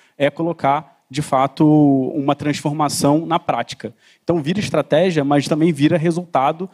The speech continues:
e a gente vê uma mudança de comportamento, e não só uma resposta de uma empresa a uma necessidade de um consumidor, de uma consumidora,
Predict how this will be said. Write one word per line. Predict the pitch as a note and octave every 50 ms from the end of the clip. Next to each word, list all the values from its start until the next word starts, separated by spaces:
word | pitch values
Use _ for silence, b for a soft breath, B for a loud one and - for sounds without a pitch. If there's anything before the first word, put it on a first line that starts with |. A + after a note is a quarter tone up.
| b b b
e | D3
a |
gente | C#3+ D3 -
vê | C#3 D#3
uma | D#3 D#3+ D#3+
mudança | F3 F#3 D3+ - - F#3+ F#3 -
de | F3 F3
comportamento, | - E3+ D3+ - D#3 - - D#3 C3+ C3 C#3 D3 D3 - - b b b b b
e | b C3+
não | C#3 D3+ E3
só | - - D3+
uma | D#3 D#3
resposta | D3 D3+ D3 - - - C3 C#3 C#3 - D3
de | C#3+
uma | C#3+ C#3+
empresa | C#3 C3 - - B2 C#3 C#3+ D3 D#3+ D#3 b b b b b
a | B2
uma | B2 C3+
necessidade | C3+ C3+ - - - - C3 B2 A#2+ B2 B2+ B2+ C3
de | C3
um | C3+ C3+
consumidor, | B2+ - C#3 C3 - - D#3 D#3 C#3 C3+ C3 B2+ - b b b b
de | -
uma | B2+ C3 C3
consumidora, | - C#3 C3 - D3 D3+ C#3+ C3 C3 C#3 D3+